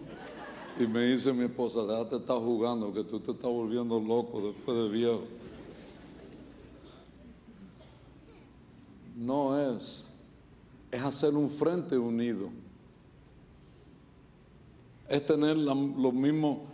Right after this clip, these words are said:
es decir, tú y yo vamos para allá, nuestros hijos van para allá, nuestra familia va para allá, con poco, con mucho, con problemas, sin problemas, nosotros vamos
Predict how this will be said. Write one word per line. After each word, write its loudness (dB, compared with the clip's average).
es 2
decir, 2
tú 2
y 0
yo 4
vamos -2
para -2
allá, -2
nuestros 0
hijos 4
van 2
para 2
allá, 2
nuestra 2
familia 4
va 2
para 2
allá, 2
con 2
poco, 4
con 2
mucho, 4
con 2
problemas, 4
sin 4
problemas, 4
nosotros 4
vamos 4